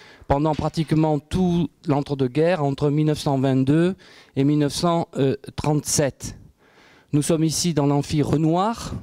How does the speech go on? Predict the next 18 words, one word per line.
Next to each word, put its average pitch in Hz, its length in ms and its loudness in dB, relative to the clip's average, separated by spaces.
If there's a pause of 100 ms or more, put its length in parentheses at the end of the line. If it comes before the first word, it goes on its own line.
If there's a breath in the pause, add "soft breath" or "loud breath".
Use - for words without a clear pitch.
(140)
du 135 120 0
nom 156 160 2
d'un 143 140 0
historien. 147 680 0 (580 loud breath)
L'amphi 170 280 0
Siro 175 460 2
est 147 80 -2
juste 180 320 -2
au-dessus 156 500 0
de 143 80 0
nos 131 140 2
têtes, 147 320 -4
c'est 151 160 -2
l'amphi 135 420 -2
à 139 60 2
l'étage, 135 520 -2 (720 loud breath)
euh, 120 40 -2
supérieur. 120 760 0